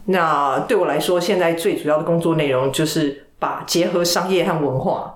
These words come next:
呃，我们的文化教育内容和怎么样把它商业，和商业结合，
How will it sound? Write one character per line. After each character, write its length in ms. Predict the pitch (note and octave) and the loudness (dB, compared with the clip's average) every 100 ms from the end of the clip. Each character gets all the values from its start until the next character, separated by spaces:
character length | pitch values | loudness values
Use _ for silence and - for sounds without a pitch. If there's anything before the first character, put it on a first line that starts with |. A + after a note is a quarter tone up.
| - _ _ | -20 _ _
呃， 100 | D3+ | -2
我 140 | D3 | 0
们 160 | D3 D#3 | 0 0
的 180 | E3+ D#3 | 2 0
文 220 | D#3 D#3 | 0 0
化 300 | G3 E3 D3+ | 0 0 0
教 240 | D#3 D#3 | 0 0
育 140 | E3 D#3+ | 2 2
内 180 | D#3 C#3 | 2 2
容 260 | B2+ C3 | 0 0
和 340 | C3 C#3+ C#3 C3 D#3 | 0 -2 -2 -2 -2
怎 120 | F3+ | -2
么 80 | D#3 | 0
样 120 | F#3+ | 0
把 160 | - C3+ | 0 0
它 200 | E3 E3 | 0 -2
商 320 | - - E3+ F#3 | -6 -4 0 0
业， 160 | E3 | 0
和 160 | F3+ F3 | 0 -2
商 220 | F#3 F#3 | 0 0
业 100 | D#3+ | 0
结 280 | D#3+ C#3 C3+ | 0 0 0
合， 320 | D3 C3+ | 0 -2